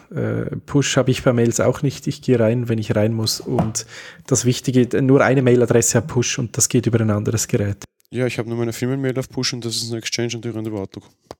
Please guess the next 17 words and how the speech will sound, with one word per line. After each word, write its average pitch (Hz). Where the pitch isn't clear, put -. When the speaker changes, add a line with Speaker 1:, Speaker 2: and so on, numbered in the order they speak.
Speaker 2:
Diskussion 101
vorbei. -
Speaker 1:
<laughs> -
Hat -
sich -
erledigt. 107
Ja, 156
hat 165
der 214
Achim 220
noch -
was, 107
das 113
er 117
uns 107
erzählen 98
möchte? 95